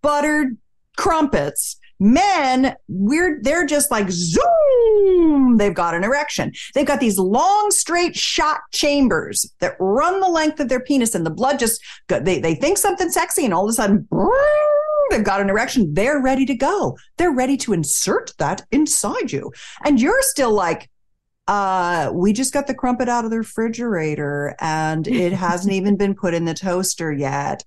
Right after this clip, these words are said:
Speaker 1: There's not, the butter's still hard and I just can't do this.
Speaker 2: Mm-hmm.
Speaker 1: That's number one. Number one is that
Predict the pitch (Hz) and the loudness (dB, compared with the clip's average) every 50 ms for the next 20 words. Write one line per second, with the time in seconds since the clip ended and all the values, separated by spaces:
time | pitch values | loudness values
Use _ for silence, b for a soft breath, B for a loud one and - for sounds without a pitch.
0 | - 156 160 156 156 160 156 - 175 160 156 156 160 165 160 - 156 175 160 151 | -8 -6 -4 -2 -2 -4 -4 -2 -2 0 0 0 0 -2 -4 -4 -4 -4 -4 -2
1 | 156 190 196 226 233 240 233 214 220 - - - - 196 175 156 156 160 170 170 | -2 0 0 0 0 0 0 0 0 0 -2 -2 0 0 0 2 0 0 0 0
2 | 151 151 147 147 151 151 151 151 151 123 - - - - 170 165 156 156 156 156 | 0 0 0 0 0 0 0 -2 -2 -6 -8 -10 -6 -4 -2 0 0 0 0 0
3 | 160 160 160 160 160 160 160 - - 151 160 160 160 170 160 175 156 - - - | 0 -2 -2 -2 -4 -4 -4 -4 -4 -2 -2 -2 -2 -4 -4 -4 -6 -4 -4 -2
4 | 160 151 131 131 - 170 180 185 190 180 170 - - 143 139 - - - - - | -2 -2 -2 -4 -2 0 0 2 2 2 0 0 -4 -10 -10 -10 -6 -6 -4 -4
5 | - B B B B B 208 190 175 196 190 185 185 208 240 262 311 339 330 - | -6 B B B B B -4 -4 -2 -2 -4 -2 -2 0 0 0 0 -2 -2 0
6 | 320 294 269 254 254 247 226 220 196 180 - - 151 190 214 247 302 294 285 277 | 0 2 2 2 0 2 0 0 0 -2 -2 -4 -2 0 0 0 0 0 0 0
7 | 262 254 247 247 240 226 - 196 180 180 175 175 175 - | 0 0 0 -2 -2 -2 -2 -2 -2 -2 -2 -4 -4 -6